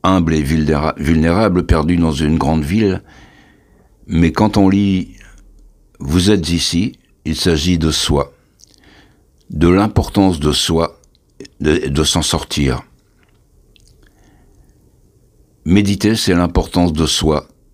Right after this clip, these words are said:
de s'en sortir. De se sortir de l'environnement délétère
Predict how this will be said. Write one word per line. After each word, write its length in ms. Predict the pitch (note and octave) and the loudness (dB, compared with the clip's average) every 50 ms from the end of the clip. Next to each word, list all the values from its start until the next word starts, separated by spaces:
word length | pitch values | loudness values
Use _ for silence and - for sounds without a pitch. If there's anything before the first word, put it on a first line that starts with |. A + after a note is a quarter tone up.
| _ _ | _ _
de 180 | - C#2 C#2 C#2 | -6 -4 -2 -2
s'en 180 | - - D#2+ | -2 -2 -2
sortir. 600 | D2 - - D2+ - - - B1+ A#1 A1+ G#1+ - - _ _ _ _ _ _ _ _ _ _ _ - - - - - - - - _ _ _ _ _ _ _ _ _ _ _ _ _ _ _ _ _ - | -2 -2 -4 -6 -6 -6 -8 -6 -6 -6 -6 -8 -14 _ _ _ _ _ _ _ _ _ _ _ -20 -20 -20 -20 -20 -20 -20 -20 _ _ _ _ _ _ _ _ _ _ _ _ _ _ _ _ _ -4
De 140 | D2+ D#2+ E2+ | -2 0 0
se 160 | E2 - F#2+ | 2 0 0
sortir 480 | E2 - F#2+ E2+ - - A2+ G#2 F#2+ F2+ | 0 0 -4 -6 -2 0 2 2 2 2
de 420 | F2 D#2+ D#2+ D#2+ D#2 D2+ D2 C2 - - - _ _ _ _ _ _ _ _ _ _ _ _ _ _ _ _ _ _ _ _ _ _ _ _ _ _ - | 2 2 2 2 0 0 -2 -4 -8 -12 -20 _ _ _ _ _ _ _ _ _ _ _ _ _ _ _ _ _ _ _ _ _ _ _ _ _ _ -2
l'environnement 840 | D2 D#2+ F2+ F2 D#2+ F2 F2+ E2 F2 E2+ E2+ E2+ E2+ E2+ E2+ E2 | 0 2 2 2 2 0 0 2 2 2 2 2 2 0 0 0
délétère 680 | D#2 D2+ F2 E2+ E2+ D#2+ - - C#2+ C2+ C2+ C#2+ - | 0 0 0 0 0 -2 -2 -2 -2 -2 -2 -4 -6